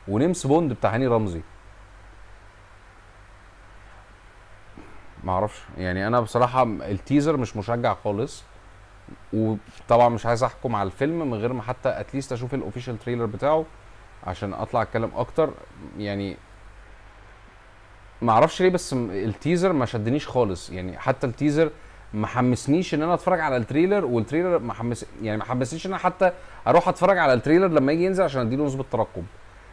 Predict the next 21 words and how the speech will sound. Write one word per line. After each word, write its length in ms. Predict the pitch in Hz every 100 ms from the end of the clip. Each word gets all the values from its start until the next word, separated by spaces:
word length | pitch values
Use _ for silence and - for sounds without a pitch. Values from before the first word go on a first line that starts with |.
| -
بس 180 | 101 139
انا 100 | 151
بصراحة 340 | 147 165 165
التيزر 580 | 139 - 151 165 135 117
لا، 340 | 101 110 -
م-، 260 | 92 90 90
مش 200 | 92 -
عاجبني 300 | 104 120 127
خالص 300 | 110 98 85
التيزر، 360 | 82 87 82 82 - - - - -
وطبعًا 340 | 92 117 127 127
احنا 180 | 123
في 60 | 113
التيزرز 580 | 104 - 123 131 123 113 - - - -
ما 60 | 101
بنديش 400 | 92 95 113 127
نسبة 200 | 131 127
ترقب، 460 | 120 123 - 170 143
فانا 540 | - 92 131 151 160 - - -
هستنى، 760 | - 117 120 - 185 160 127 165 - - - - - - - - -
هستنى 500 | 110 - 123 117 113